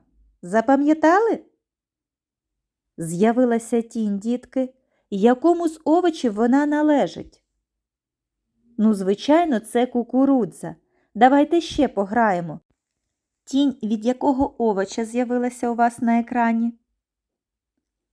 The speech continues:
Правильно, це перчик. Молодці.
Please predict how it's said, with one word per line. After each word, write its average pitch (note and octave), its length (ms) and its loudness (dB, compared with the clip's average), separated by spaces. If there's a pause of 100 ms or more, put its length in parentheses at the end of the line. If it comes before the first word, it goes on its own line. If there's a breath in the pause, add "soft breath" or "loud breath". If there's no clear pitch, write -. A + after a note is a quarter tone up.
Правильно, G#3+ 800 -2 (100)
це F#3+ 300 -6
перчик. A#3+ 840 -6
Молодці. F#3+ 760 -8